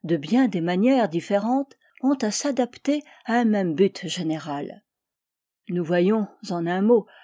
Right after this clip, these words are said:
pourquoi la nature est prodigue de variété, tout en étant avare d'innovation. Or, pourquoi cette loi existerait-elle si chaque espèce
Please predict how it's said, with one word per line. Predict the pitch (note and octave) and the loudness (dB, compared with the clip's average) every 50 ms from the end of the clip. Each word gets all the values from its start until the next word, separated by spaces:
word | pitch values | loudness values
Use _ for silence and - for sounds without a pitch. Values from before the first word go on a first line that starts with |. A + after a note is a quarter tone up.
| _ _ - | _ _ -6
pourquoi | - A#3+ A#3+ - - - D#4+ D4 | -4 -4 -4 -4 -2 -2 -2 0
la | A#3 G#3 G3 | 0 0 0
nature | G3+ G#3 G#3 G3+ - - B3+ B3 G3+ | 2 0 0 0 0 -2 -2 0 0
est | F#3 | -2
prodigue | - - - F#3+ F#3 D3+ E3 F#3 F#3 F3 C3+ G#3 G#3+ | -6 -4 -2 -2 -2 0 0 0 0 0 0 -2 -6
de | - G#3+ | -6 -6
variété, | C#3 F3+ D#3+ - E3 E3+ E3 E3 - - D#3 C3+ - _ _ _ _ _ _ - | -6 -8 -10 -8 -6 -6 -6 -6 -6 -6 -6 -6 -8 _ _ _ _ _ _ -6
tout | - D4+ C#4+ - C4+ | -4 -2 0 2 4
en | C4+ B3 | 4 4
étant | B3 B3 B3 - A#3 A3+ | 4 4 0 -2 -4 -4
avare | G#3+ A3 G#3+ G3 F3 E3+ E3+ F3+ F#3 - F#3 | -4 -4 -4 -4 -4 -4 -4 -6 -8 -8 -8
d'innovation. | D#3+ F#3+ G3+ F#3+ F3+ D#3+ C#3 D#3 C#3+ - - - - F3 - - _ _ _ _ _ _ _ _ _ - | -4 -2 0 0 0 0 -2 -4 -6 -6 -6 -8 -8 -8 -10 -12 _ _ _ _ _ _ _ _ _ -6
Or, | F#3 F3+ F#3 E3+ - _ _ _ _ - | -2 -2 -2 -2 -4 _ _ _ _ -8
pourquoi | - G#3+ A3+ - - D#4+ D4 | -6 -6 -6 -6 -4 -6 -6
cette | C4+ - - F3 - - - | -6 -4 -6 -6 -6 -6 -8
loi | E3+ E3 E3 D3+ D3 - _ - _ _ - | -6 -4 -4 -4 -6 -10 _ -20 _ _ -2
existerait-elle | F#3+ G#3+ F#3 G3+ C4+ C4 - - C#4+ C4+ - F#3 - _ - A#3 A#3+ B3+ C#4 C#4+ _ _ _ _ _ _ _ - | 0 0 2 2 0 0 0 -2 -2 -2 -2 -4 -4 _ -2 -2 0 0 -2 -4 _ _ _ _ _ _ _ -8
si | - - C#4 C4+ | -2 2 2 2
chaque | - - D#4+ D4+ D#4 D4 | 2 2 -2 -2 0 0
espèce | D4 C4+ - - D#4+ E4 D#4+ - - | -2 -2 -2 -2 -2 -2 0 -2 -8